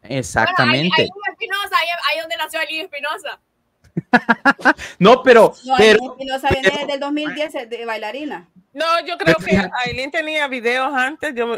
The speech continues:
Speaker 4: yo me recuerdo que vi, antes de, de la pandemia, yo miré
Speaker 2: No, pero
Speaker 4: videos de
Speaker 2: creo que
Speaker 4: Aileen.
Speaker 2: Aileen Espinosa entró en la plataforma en esa, en esa temporada.
Speaker 3: Bueno, aquí es con, con, eh, con Ado, ok,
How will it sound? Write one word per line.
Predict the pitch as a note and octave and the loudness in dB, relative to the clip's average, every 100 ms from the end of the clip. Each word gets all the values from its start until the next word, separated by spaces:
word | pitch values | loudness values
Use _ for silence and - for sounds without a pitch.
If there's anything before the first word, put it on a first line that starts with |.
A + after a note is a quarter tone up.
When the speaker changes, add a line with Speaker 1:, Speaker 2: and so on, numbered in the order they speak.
| G3+ | -6
Speaker 4:
yo | A3+ | -6
me | B3 A#3 | -4 -4
recuerdo | A#3+ A#3 B3 | -4 -6 -4
que | C4 | -4
vi, | B3 A3 - | -4 -6 -4
antes | G3 A#3+ C4 | -4 -4 -4
de, | A3+ G#3+ G3+ F#3+ F3+ F#3 | -4 -2 -2 -6 -6 -6
de | G#3 | -4
la | G3+ | -4
pandemia, | G#3 G#3 G3 A3+ D4+ B3 A3+ | -4 -6 -6 -6 -4 -2 -4
yo | A3 G#3+ | -4 -2
miré | A3 G#3+ | 0 0
Speaker 2:
No, | |
pero | A3 | 0
Speaker 4:
videos | A3+ A#3 A3 | -4 -4 -2
de | |
Speaker 2:
creo | F#3 | -4
que | F#3+ | -4
Speaker 4:
Aileen. | A3 F4 | -4 -4
Speaker 2:
Aileen | D#4 D#4+ F4 | -4 -6 -12
Espinosa | F4 E4 F4+ F#4 | -12 -10 -10 -10
entró | E4 D4 | -12 -10
en | |
la | E4 | -10
plataforma | E4 D#4+ C4+ D#4 G4 E4 | -10 -10 -10 -6 -8 -8
en | C4 | -12
esa, | C4 - F3 G3+ | -14 -16 -20 -20
en | B3+ | -20
esa | D#4 | -18
temporada. | C4+ C4 A3 C4 A3 - _ | -18 -16 -8 -8 -8 -16 _
Speaker 3:
Bueno, | G#3+ C#4+ C#4 | -4 -4 -2
aquí | C4 C4 C#4+ D4 | -4 -6 -8 -6
es | C#4+ | -8
con, | B3 C4 A#3 | -10 -14 -12
con, | - A#3+ G3+ - | -10 -10 -12 -12
eh, | A3+ G#3+ G#3 G3+ G3 G3 F#3 | -10 -8 -6 -6 -8 -12 -12
con | G#3 | -10
Ado, | G3 E3 | -8 -8
ok, | F3 | -8